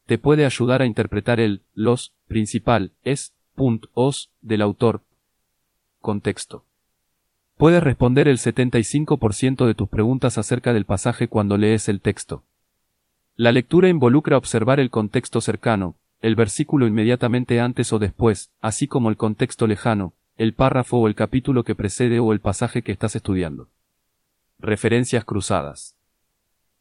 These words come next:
Deja que las escrituras interpreten las escrituras. O sea, que otros pasajes en la Biblia derramen luz en el pasaje que estás observando.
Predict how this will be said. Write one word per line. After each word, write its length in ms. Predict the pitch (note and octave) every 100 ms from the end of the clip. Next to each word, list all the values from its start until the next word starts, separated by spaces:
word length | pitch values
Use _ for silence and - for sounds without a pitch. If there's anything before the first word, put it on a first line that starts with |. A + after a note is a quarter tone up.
| -
Deja 340 | B2 E3+ F3
que 140 | D#3
las 180 | A2+ G#2+
escrituras 560 | A2 - G#2+ C#3+ D#3 -
interpreten 580 | A2+ G#2+ - B2 C3 B2+
las 160 | G#2
escrituras. 720 | G#2+ G2+ G2 F#2+ C#2+ - - _ _ _ _ _ _ _ _ _
O 140 | - A#2+
sea, 460 | - A#2+ G2 D2+ _ _ _
que 140 | B2+
otros 260 | C3+ - C3
pasajes 480 | A#2+ - C#3 C3+ A#2
en 80 |
la 100 | G#2+
Biblia 300 | G#2+ C3 C3+
derramen 480 | A2+ G#2+ A#2+ B2+ A2+
luz 240 | G#2+ C3 -
en 100 | A2+
el 100 | G#2+
pasaje 440 | G#2 G2+ B2 - A#2+
que 80 |
estás 260 | G#2 B2+ A2+
observando. 640 | A2 - G2+ F#2+ F2 C#2+